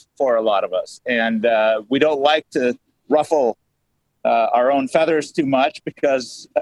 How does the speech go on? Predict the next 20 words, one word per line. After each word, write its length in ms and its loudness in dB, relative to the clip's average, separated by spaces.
when 200 0
things 300 0
are 160 2
good 180 2
enough, 360 0
that's 340 -2
fine. 320 -2
But 300 2
when 200 -4
you 100 0
get 280 -2
that 260 -2
bump 340 0
and 300 0
when 200 0
you 100 0
take 300 -2
advantage 680 -2
of 200 -2
it, 260 -2